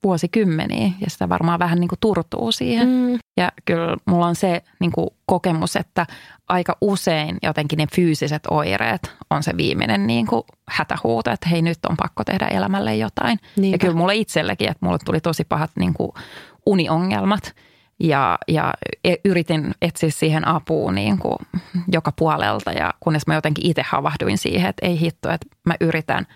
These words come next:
Speaker 1: ahtaa itseeni elämään, johon mä en kerta kaikkiaan enää mahdu. Että mun on pakko muuttaa niinku oman,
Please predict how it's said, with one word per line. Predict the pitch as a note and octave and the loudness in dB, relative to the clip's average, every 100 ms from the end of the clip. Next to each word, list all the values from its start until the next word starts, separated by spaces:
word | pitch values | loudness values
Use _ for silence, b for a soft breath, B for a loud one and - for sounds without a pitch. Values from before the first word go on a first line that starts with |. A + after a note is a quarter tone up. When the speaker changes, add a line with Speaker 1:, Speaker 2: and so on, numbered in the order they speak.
| b - | b -2
Speaker 1:
ahtaa | D#3+ - D#3 C3 | -2 0 -2 0
itseeni | D#3 - - D#3 | -2 -2 -2 0
elämään, | D#3+ E3+ E3+ - F3+ E3 | 0 -2 0 -2 -2 -2
johon | C#3+ | -2
mä | D3+ | 0
en | D3+ | 0
kerta | E3+ - - | -2 -4 -6
kaikkiaan | D#3+ - D#2+ | -4 -4 -4
enää | - - | -2 -2
mahdu. | - D#3+ - F#3 b b b - | -2 -2 -2 -4 b b b -2
Että | D3+ | 0
mun | D3+ | 0
on | D3 | 0
pakko | A#2 - | -2 -2
muuttaa | D#3+ G2 - G2+ | -2 -2 -2 -2
niinku | A#2 G3+ G3 _ _ - | 0 -2 -4 _ _ -2
oman, | E3 D3+ | 2 2